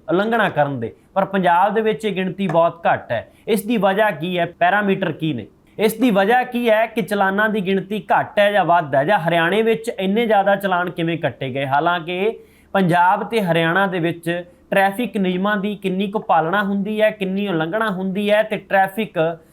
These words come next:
ਨਿਯਮਾਂ ਨੂੰ ਲਾਗੂ ਕਰਵਾਉਣ ਦੇ ਲਈ ਕਿੰਨਾ ਕੁ ਅਮਲਾ ਕੰਮ ਕਰਦਾ ਹੈ, ਇਹ ਸਾਡੇ ਸਭ ਦੇ ਸਾਹਮਣੇ ਹੈ। ਪਰ ਫਿਰ ਵੀ ਇੱਕ ਬਹੁਤ ਵੱਡਾ ਫਰਕ ਹੈ ਪੰਜਾਬ ਤੇ ਹਰਿਆਣਾ ਦੇ ਵਿੱਚ।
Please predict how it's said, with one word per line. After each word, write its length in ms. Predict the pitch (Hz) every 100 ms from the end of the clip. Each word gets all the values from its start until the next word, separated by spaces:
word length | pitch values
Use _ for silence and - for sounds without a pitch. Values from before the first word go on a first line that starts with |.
| -
ਨਿਯਮਾਂ 440 | 180 196 196 226 220
ਨੂੰ 180 | 202 185
ਲਾਗੂ 320 | 170 170 254
ਕਰਵਾਉਣ 440 | 233 202 185 196
ਦੇ 120 | 190
ਲਈ 300 | 185 180 196 - -
ਕਿੰਨਾ 280 | 233 240 269
ਕੁ 200 | 247 220
ਅਮਲਾ 260 | 190 196 196
ਕੰਮ 260 | 180 175
ਕਰਦਾ 360 | 165 170 139 165
ਹੈ, 120 | 170
ਇਹ 80 | 202
ਸਾਡੇ 360 | 196 175 175
ਸਭ 240 | 185 214 175
ਦੇ 120 | 131
ਸਾਹਮਣੇ 400 | 117 147 151 135
ਹੈ। 60 | - _ _ _
ਪਰ 100 | 170
ਫਿਰ 300 | 165 208 240
ਵੀ 120 | 233
ਇੱਕ 140 | 233 220
ਬਹੁਤ 320 | 185 233 240
ਵੱਡਾ 280 | 220 160 170
ਫਰਕ 360 | 165 175 175
ਹੈ 100 | 202
ਪੰਜਾਬ 440 | 196 196 165 160 165
ਤੇ 160 | 190
ਹਰਿਆਣਾ 360 | 175 156 147 175
ਦੇ 140 | 170
ਵਿੱਚ। 480 | 165 185 185 160 165